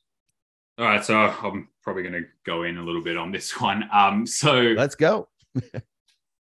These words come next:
Speaker 1: the same feeling of making a friend is equivalent to making a sale.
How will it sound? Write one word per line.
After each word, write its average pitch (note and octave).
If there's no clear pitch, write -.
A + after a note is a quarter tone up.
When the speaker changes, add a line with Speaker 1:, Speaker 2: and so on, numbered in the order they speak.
Speaker 1:
the B2+
same E3+
feeling G#2
of F#2
making G2
a F2
friend G2
is G#2+
equivalent G#2+
to G2+
making F#2+
a E2
sale. E2